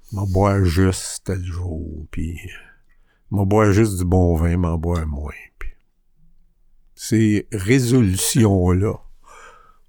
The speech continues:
aussi, euh, intelligentes et sages qu'elles puissent sembler, ça marche pas chez moi, ça. Puis je pense que je peux dire, sans me tromper, ça marche pas chez les alcooliques.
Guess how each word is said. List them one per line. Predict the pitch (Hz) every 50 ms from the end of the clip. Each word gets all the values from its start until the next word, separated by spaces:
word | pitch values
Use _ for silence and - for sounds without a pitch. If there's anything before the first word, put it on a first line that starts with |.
| _ -
aussi, | 131 110 113 110 - - - - - - 123 113 117 113 104 98 95 90
euh, | 90 87 87 - - - - - - - - - - - - - - - - - -
intelligentes | 131 120 117 92 - - 113 107 98 98 92 95 95 98 101 98 95 - -
et | 92 87
sages | - - 110 104 110 110 107 107 107 101 - - - -
qu'elles | - 104 95 90
puissent | - - - 87 80 -
sembler, | - - - - 95 95 90 90 92 90 85 85 104 113 - _ - - - - - - - - - - - - - - - - - _ _ _ _ _ _ - -
ça | 110
marche | 107 104 - - - -
pas | - 95
chez | 87 - - -
moi, | 104 104 107 98 -
ça. | - - - - _ _ _ _ _ _ _ _ _ _ _ _ _ - _ _ _ _ _
Puis | _ -
je | 107 -
pense | - - 127 117 101 -
que |
je | - -
peux | - 107 98
dire, | 87 90 101 104 104
sans | - 107 95
me | 95
tromper, | 95 - 95 98 92 92 90 127 120
ça | - - 98
marche | 90 95 92 - -
pas | - - 90
chez | - - 95
les | 90 87
alcooliques. | 85 85 95 - - 104 - 87 82 -